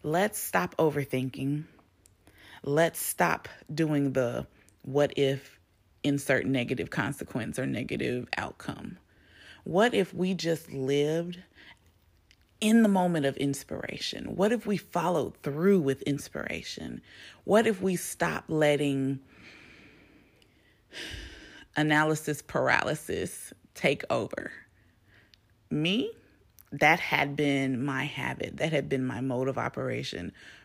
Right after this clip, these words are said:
for so long. But then I encountered a group of people who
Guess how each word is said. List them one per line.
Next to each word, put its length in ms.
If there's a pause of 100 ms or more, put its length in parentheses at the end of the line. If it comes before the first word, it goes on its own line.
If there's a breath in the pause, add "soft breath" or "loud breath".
for 280
so 880 (100)
long. 580 (500 loud breath)
But 280
then 520 (1300)
I 140
encountered 560
a 40
group 260
of 140
people 500 (640)
who 600